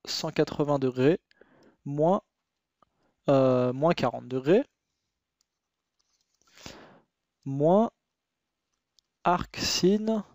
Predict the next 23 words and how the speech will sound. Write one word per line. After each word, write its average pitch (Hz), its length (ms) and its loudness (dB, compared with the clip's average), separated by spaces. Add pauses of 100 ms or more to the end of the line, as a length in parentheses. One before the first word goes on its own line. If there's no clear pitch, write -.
(880)
de 160 360 4 (720)
quatre 208 240 2
tiers 165 760 2 (680)
de 151 320 0 (1040)
sinus 170 640 -2
de 165 100 2
quarante 170 380 0
degrés. 131 360 -2 (1200)
Et 196 60 6
voilà, 165 360 4
et 165 60 -4
en 156 100 -2
tapant 170 280 -2
cette 165 240 -4
expression 160 640 -6 (400)
dans 175 100 2
ta 170 120 2
calculette, 139 720 0 (420)
tu - 140 -8
trouves 208 520 0 (140)
que 185 280 0 (380)
θ 190 420 4 (1500)
est 165 240 4